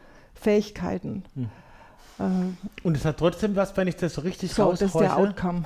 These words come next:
Speaker 2: Ja, genau.
Speaker 1: <laughs>
Speaker 2: Und der Outcome und der Weg hat auch was mit Unmittelbarkeit zu tun, dass man einfach das bei sich selber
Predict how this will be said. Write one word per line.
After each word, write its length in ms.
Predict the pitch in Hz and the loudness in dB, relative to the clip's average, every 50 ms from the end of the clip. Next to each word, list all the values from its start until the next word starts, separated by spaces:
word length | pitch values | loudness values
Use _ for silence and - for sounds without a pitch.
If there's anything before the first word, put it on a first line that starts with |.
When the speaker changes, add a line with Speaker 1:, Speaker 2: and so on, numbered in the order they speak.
| - - - 247 220 | -2 2 4 6 6
Speaker 2:
Ja, 100 | - 160 | 6 6
genau. 340 | 151 156 190 262 214 208 113 113 - - - - - - - - - - | 6 4 4 4 4 6 6 4 4 2 0 -10 -12 -14 -14 -6 -2 0
Speaker 1:
<laughs> 0 | |
Speaker 2:
Und 300 | 226 202 160 143 - - - 131 | 2 2 2 0 -2 -6 -6 -4
der 180 | 151 151 - 151 | -4 -2 0 2
Outcome 420 | 175 190 - - 220 214 214 214 | 0 0 0 -2 -2 0 0 0
und 80 | 208 175 | 0 0
der 140 | 180 156 143 | 0 2 2
Weg 280 | 165 190 240 - 233 208 | 2 4 4 2 2 0
hat 180 | 180 180 - | 0 0 -2
auch 140 | 175 160 - | -2 -2 -2
was 160 | 175 160 - - | -4 -4 -2 -2
mit 120 | 185 - | -4 -2
Unmittelbarkeit 640 | 220 208 185 160 143 131 135 123 - - 123 113 - | -2 -2 0 0 0 0 0 0 0 -2 -2 -2 -2
zu 120 | - 123 - | -4 -6 -4
tun, 200 | - 165 170 156 | -2 -2 -2 -2
dass 200 | 151 147 - - | -2 -4 -4 -4
man 140 | 151 151 | -4 -4
einfach 280 | 135 139 135 - 151 135 | -4 -6 -6 -6 -8 -6
das 160 | - - 135 | -6 -8 -8
bei 160 | - - 139 | -6 -4 -4
sich 160 | 131 143 143 - | -4 -4 -6 -6
selber 440 | - - 247 226 120 76 62 - | -4 -6 -6 -6 -8 -10 -14 -14